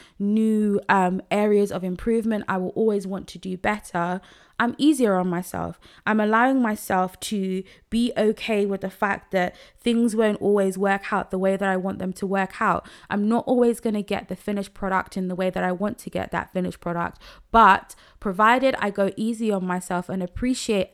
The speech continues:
and accept my flaws and my failures, I will always do better. The next time is an opportunity to be better than I was the first time.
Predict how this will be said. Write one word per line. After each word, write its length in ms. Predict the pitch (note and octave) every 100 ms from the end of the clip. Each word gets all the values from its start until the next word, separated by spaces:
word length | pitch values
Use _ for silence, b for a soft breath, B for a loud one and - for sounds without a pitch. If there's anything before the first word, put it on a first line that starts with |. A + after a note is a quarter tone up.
| F#3
and 160 | G3 - -
accept 580 | G#3 - - A#3 - - B B
my 180 | F#3 F#3
flaws 560 | - A3 G#3 G3 F#3 -
and 140 | F#3+
my 120 | F3
failures, 880 | F3 - B3 C4+ G#3 E3+ E3+ G#3 - b b b -
I 280 | F#3+ G#3 G#3
will 200 | G3 G3+
always 440 | G#3 G#3+ G3 G3 G3 _ _ _ _ -
do 160 | A3 G#3+
better. 460 | B3 - - - - b b b
The 80 | G3
next 260 | G#3 A3+ -
time 300 | - A3 G#3
is 100 | G3+
an 80 | G3
opportunity 640 | G3+ G3+ - G#3+ G3+ G3
to 120 | F#3 G3
be 140 | G3+
better 320 | G3+ G3 -
than 180 | F#3+ F#3+
I 80 | F3+
was 280 | F#3 F3+ -
the 80 |
first 300 | F3+ E3+ F3
time. 280 | - - G3+